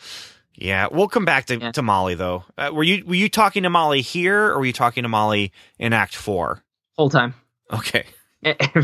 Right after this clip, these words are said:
Speaker 2: time she's doing stuff like this.
Speaker 1: <laughs>
Speaker 2: Ugh.
Speaker 1: Well, she's young. She's immature. You know, kids make bad choices sometimes.
Speaker 2: Yeah.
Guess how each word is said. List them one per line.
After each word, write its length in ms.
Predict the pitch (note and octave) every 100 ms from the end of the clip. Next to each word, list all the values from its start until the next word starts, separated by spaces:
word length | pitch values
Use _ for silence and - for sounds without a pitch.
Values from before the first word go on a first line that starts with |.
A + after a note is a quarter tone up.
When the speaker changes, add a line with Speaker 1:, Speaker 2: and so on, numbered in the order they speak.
| -
Speaker 2:
time 240 | C#3+ D#3
she's 240 | C#3 C#3+ C3+
doing 200 | C3+ C3
stuff 200 | C3+ B2
like 140 | A#2+
this. 240 | A#3 G#3+ - - _ _ _
Speaker 1:
<laughs> 420 | _ - - -
Speaker 2:
Ugh. 180 | F3 - -
Speaker 1:
Well, 240 | C4 A#3+
she's 360 | - B3 G#3+ -
young. 500 | C#3 D#3 D#3+ D#3 C#3+
She's 200 | C#3 D#3+
immature. 880 | F#3 - - C#3 D3 D#3 D#3+ D#3 - _ _ _ _ _ -
You 160 | G3+
know, 200 | F#3+ F3
kids 300 | E3+ F#3+ F#3+
make 160 | F3+ F#3+
bad 220 | F3+ F3+
choices 400 | - G3 G3+ C#3
sometimes. 720 | - G#2+ F#2+ F#2+ D#2+ E2 - _ _ _
Speaker 2:
Yeah. 80 | _